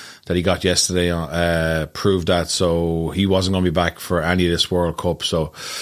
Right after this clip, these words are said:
obviously you can't name him then. It does leave us a little bit short. Obviously, Cian Healy's one of our hundred cap plus players. Um,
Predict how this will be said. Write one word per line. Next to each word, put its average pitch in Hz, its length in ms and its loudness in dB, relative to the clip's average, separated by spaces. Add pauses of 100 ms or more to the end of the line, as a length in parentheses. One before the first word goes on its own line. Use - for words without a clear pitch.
(220)
obviously 87 300 2
you 82 220 0
can't 87 260 0
name 90 300 0
him 85 80 -4
then. 90 180 2
It 95 80 0
does 131 180 2
leave 131 200 4
us 117 100 0
a 113 40 2
little 113 140 4
bit 104 140 2
short. 101 380 2
Obviously, 95 280 0
Cian 104 200 0
Healy's 92 440 0
one 92 160 -2
of 87 80 -2
our 90 120 0
hundred 92 260 -4
cap 90 420 -4
plus - 380 -2 (500)
players. 104 600 2
Um, 85 720 -2